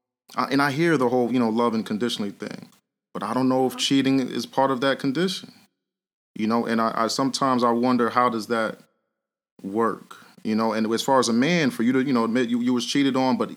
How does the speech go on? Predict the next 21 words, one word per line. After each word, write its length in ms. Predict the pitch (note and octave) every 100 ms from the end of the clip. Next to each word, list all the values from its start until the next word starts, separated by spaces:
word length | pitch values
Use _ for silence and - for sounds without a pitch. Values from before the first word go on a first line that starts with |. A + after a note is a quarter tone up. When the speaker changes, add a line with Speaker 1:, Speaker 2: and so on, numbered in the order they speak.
| -
Speaker 1:
you 200 | G#2+ C#3+
found 320 | - C3+ C3
it 40 | A2+
within 280 | A#2+ B2
yourself 760 | A#2 D#3 D#3 - - - - - _ _ _ _ _ _ -
to 120 | A#2
still 340 | - C3 B2+
say, 180 | B2 B2
you 120 | A#2+
know, 100 | A#2+
you 120 | A2+ B2+
were 60 |
willing 220 | A#2+ A#2+ A#2
to 60 |
work 240 | A2+ A2 A#2+
it 40 |
out. 120 | C3 -
I 100 | C#3
think 200 | A2+ G#2
that's 160 | G#2
huge. 460 | - C3+ G#2 -